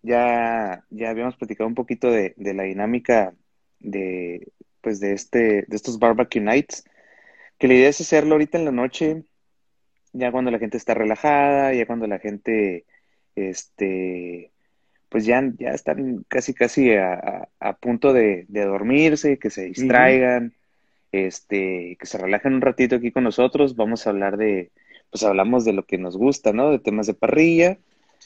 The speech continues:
Speaker 1: Eh, lo hacemos los jueves en la noche. Les comentaba ahorita también que, que una vez que,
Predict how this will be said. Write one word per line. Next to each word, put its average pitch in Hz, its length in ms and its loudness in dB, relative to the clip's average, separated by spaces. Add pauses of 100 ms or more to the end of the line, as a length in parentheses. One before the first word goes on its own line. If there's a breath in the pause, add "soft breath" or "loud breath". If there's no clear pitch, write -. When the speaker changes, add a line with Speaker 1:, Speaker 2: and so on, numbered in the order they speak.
(160)
Speaker 1:
Eh, 117 520 4 (120)
lo - 100 -2
hacemos 147 220 0
los 156 120 2
jueves 147 320 2
en 165 80 -2
la 156 80 -2
noche. 165 480 -2 (720)
Les 113 160 -12
comentaba 117 340 -2
ahorita 123 260 2
también 117 380 0
que, 123 460 4 (240)
que 113 140 0
una 123 220 0
vez 123 260 0
que, 120 580 0